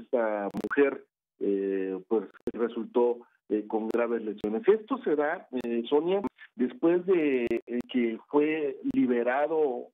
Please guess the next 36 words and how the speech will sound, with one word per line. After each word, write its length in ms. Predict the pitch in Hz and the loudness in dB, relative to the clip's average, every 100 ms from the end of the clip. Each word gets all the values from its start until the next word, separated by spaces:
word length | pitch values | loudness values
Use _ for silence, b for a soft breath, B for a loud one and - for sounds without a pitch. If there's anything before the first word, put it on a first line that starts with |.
| _ | _
uno 360 | - 156 156 151 | -2 0 2 2
de 120 | 143 | 2
los, 220 | 123 113 - - | 0 -2 -4 -6
eh, 100 | 117 - | -4 0
jefes 440 | 147 147 151 131 - | 0 2 0 0 -4
del 360 | 120 110 104 - | -6 -4 -4 2
cártel 420 | 131 127 139 123 | 0 0 -6 -4
Jalisco 420 | 120 127 131 143 | -2 -2 -2 -2
Nueva 240 | 131 135 | 0 -2
Generación, 680 | 123 120 113 110 139 139 156 B B B B B | -2 -4 -2 -2 0 0 -2 B B B B B
presunto 880 | - 131 131 247 262 240 151 120 113 - - | -2 -2 2 0 0 0 0 0 -2 -6 -4
jefe 240 | 165 165 | -2 0
de 120 | 139 | -2
plaza 440 | 120 147 156 151 180 | 0 0 0 -2 -6
precisamente 640 | 123 123 131 139 139 147 | -6 -4 -2 -2 0 -2
de 300 | 117 123 131 | 0 0 0
este 280 | 135 - 147 | -2 -2 0
municipio 560 | 127 117 107 143 143 | 0 -2 -2 -2 2
de 80 | 139 | 2
Lagos 300 | 117 123 139 | 2 0 -2
de 60 | 117 | -2
Moreno, 500 | 104 117 139 196 196 _ _ - | -2 -2 0 -2 -6 _ _ -6
eh, 340 | 107 110 110 - | -2 0 -2 -2
es, 420 | 120 123 - - | -2 -2 -6 -4
eh, 340 | 123 113 107 107 | 0 0 -2 -2
quien 400 | 123 113 113 110 | -2 0 -4 -4
fue 180 | - 147 | 2 2
detenido 840 | 156 151 127 123 139 160 156 131 | 2 -4 -4 0 0 2 2 2
hace 240 | 123 135 151 | 0 -2 -4
unos 280 | 151 123 | -2 -2
días, 340 | 113 151 165 170 | 0 2 2 0
Alexis 500 | 113 123 143 - 151 - | -2 0 -2 -6 -12 -4
N, 300 | 151 160 160 | -2 0 0
alias 300 | 131 139 147 147 | 0 0 -2 -4
El 80 | 120 | -8
Chopo. 440 | - 175 175 131 | 0 0 0 -6